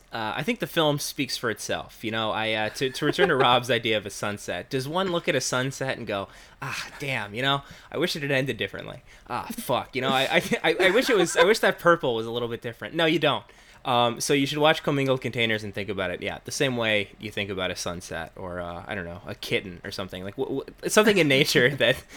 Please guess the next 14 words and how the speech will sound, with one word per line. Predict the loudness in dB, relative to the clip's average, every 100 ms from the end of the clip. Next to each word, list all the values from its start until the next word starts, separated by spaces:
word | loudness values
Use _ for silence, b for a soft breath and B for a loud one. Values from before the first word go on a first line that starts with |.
| B -2
that | 0
you | 2
don't | 0 0
judge | 0 2 0 -2
for, | -2 -2 -2 -6
for, | -6 -6 -6
for | -6 -6
maybe | -4 -6 -6 -10 -12 -10
it's | -8 -6 -8 -10 -14
a |
kind | -4 -4 -4
of |
stupid | -6 -8 -6
ending. | -8 -4 0 -2 -2